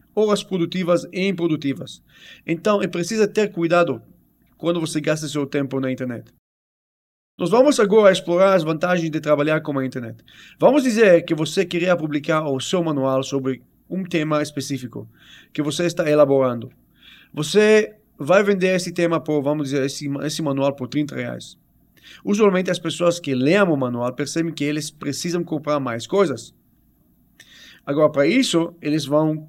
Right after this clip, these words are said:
consultar a sua página para comprar mais produtos e serviços de você, que vai fazer com que os clientes gastem mais dinheiro com você. Então, você usa este manual não apenas como produto que você ganha dinheiro com ele,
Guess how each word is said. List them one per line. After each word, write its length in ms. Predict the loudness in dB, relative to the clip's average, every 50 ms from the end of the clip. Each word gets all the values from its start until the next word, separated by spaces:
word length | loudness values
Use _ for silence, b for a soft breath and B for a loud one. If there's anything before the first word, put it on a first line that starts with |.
| -16 _
consultar 480 | -4 -4 -2 -2 -4 -4 -4 -2 -2 -2
a 20 |
sua 180 | -2 -2 -2 -2
página 460 | -2 -2 -2 -4 -4 -4 -6 -6 -6 B B B B B B -6
para 120 | -6 -4
comprar 300 | -4 -4 -2 0 0 0
mais 220 | 0 0 -2 -2
produtos 420 | -4 -4 -2 -2 -2 -2 -4 -6 -6
e 60 | -6
serviços 420 | -6 -4 -2 -2 -2 -2 -2 -4
de 80 | -4 -4
você, 380 | -4 -4 -2 -2 -2 -2 -4 -6 -14 -20 _ b b b b b b b b b b b
que 120 | -2 0 4
vai 180 | 6 4 4
fazer 240 | 4 2 0 0 0
com 160 | 0 -2 -4
que 380 | -2 0 0 0 0 0 -4 -10 -6 -4
os 160 | -4 -4 -4
clientes 540 | -4 -2 0 0 2 0 0 -2 -4 -4 0
gastem 320 | 0 0 0 0 -2 -4
mais 420 | -2 0 0 0 0 0 -2 -6 -10
dinheiro 380 | -8 -6 -4 -2 -2 -2 -4 -4
com 100 | -4 -4
você. 360 | -4 -2 -2 -2 -2 -4 -6 -14 _ B B B B B B B B
Então, 240 | -8 -4 0 0 2
você 400 | 2 2 0 2 0 -2 -2 -6 -10 _ _ _ _ _ _
usa 520 | 4 6 8 8 8 6 6 4 2 2 0 0
este 300 | 2 2 2 2 0 -2
manual 500 | -2 0 0 2 2 2 2 2 2 2
não 120 | 0 2 2
apenas 400 | 2 2 2 0 -2 -2 -2 -2
como 400 | -2 -2 0 0 0 -2 -2 B B B B B B _
produto 500 | -2 2 2 2 4 2 2 2 0 -2
que 100 | -4 -4
você 200 | -6 -4 -6 -4
ganha 240 | -2 -2 0 0 0
dinheiro 320 | -2 -2 -2 -2 -4 -6
com 160 | -6 -6 -4 -2
ele, 180 | -2 -2 -4